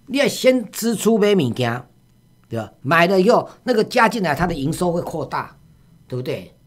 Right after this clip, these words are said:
所以不用担心，意思一下。所以前两天要涨，kick，kick 来弹呢，哦，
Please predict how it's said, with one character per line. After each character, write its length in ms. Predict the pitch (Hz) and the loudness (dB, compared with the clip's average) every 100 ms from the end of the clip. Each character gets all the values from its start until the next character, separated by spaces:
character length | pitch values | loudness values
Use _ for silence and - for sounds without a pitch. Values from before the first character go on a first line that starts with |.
| _ _ _ _ _ _ _ _ | _ _ _ _ _ _ _ _
所 160 | - 143 | -12 -12
以 40 | |
不 120 | - | -8
用 120 | 139 | -8
担 180 | 98 104 | -8 -14
心， 220 | 90 95 - | -16 -18 -12
意 140 | 185 | -10
思 220 | 131 110 | -10 -12
一 40 | 98 | -14
下。 320 | 95 107 - _ _ | -14 -16 -18 _ _
所 80 | 170 | -6
以 40 | |
前 140 | - 233 | -2 0
两 140 | 185 | -2
天 100 | 180 | -2
要 80 | 208 | -2
涨， 260 | - 131 - | -2 -4 -6
kick，kick 460 | - 202 - - 226 | -12 -12 -14 -6 -6
来 80 | 185 | -4
弹 260 | - 160 | -6 -8
呢， 200 | 101 95 - _ _ _ _ _ | -10 -16 -20 _ _ _ _ _
哦， 180 | 90 | -20